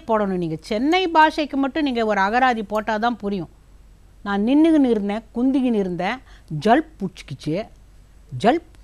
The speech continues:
அப்படின்னாக்கா ஜலதோஷம் பிடித்து கொண்டு விட்டது." அப்படி, அப்புறம் பழுப்புல தண்ணியே வரல. யோ, நீ வாழைப்பழம்னு சொன்னா வாழைப்பழங்கிற, அப்புறம் எப்படியா பைப்பு, பி ஐ பி இ, பைப்புனாக்கா குழாய்,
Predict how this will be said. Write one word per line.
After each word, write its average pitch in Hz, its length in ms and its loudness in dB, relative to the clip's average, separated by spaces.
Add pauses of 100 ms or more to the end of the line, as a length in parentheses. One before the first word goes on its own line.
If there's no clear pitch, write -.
(120)
அப்படின்னாக்கா 226 360 -2 (460)
ஜலதோஷம் 302 640 4 (100)
பிடித்து 254 380 -4
கொண்டு 180 260 -2
விட்டது." 160 680 -2 (400)
அப்படி, 202 240 -2
அப்புறம் 262 300 0 (400)
பழுப்புல 392 580 8 (100)
தண்ணியே 269 400 4
வரல. 185 320 -2
யோ, 240 240 0 (640)
நீ 233 120 -4
வாழைப்பழம்னு 320 800 4
சொன்னா 302 360 2
வாழைப்பழங்கிற, 208 840 0 (420)
அப்புறம் 330 320 0
எப்படியா 302 300 2 (180)
பைப்பு, 302 360 2
பி 320 240 4
ஐ 320 340 6
பி 277 520 4
இ, - 0 - (360)
பைப்புனாக்கா 311 600 0
குழாய், 262 380 4